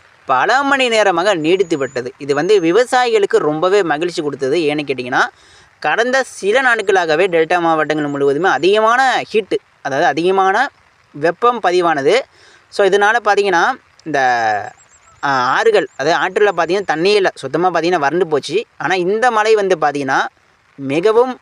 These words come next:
மகிழ்ச்சி கொடுத்தது. ஏன்னு கேட்டிங்கன்னா, இப்ப இந்த மழை பெய்து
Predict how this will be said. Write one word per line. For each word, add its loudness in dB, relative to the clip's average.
மகிழ்ச்சி 0
கொடுத்தது. -2
ஏன்னு -2
கேட்டிங்கன்னா, -2
இப்ப -4
இந்த -2
மழை 0
பெய்து 4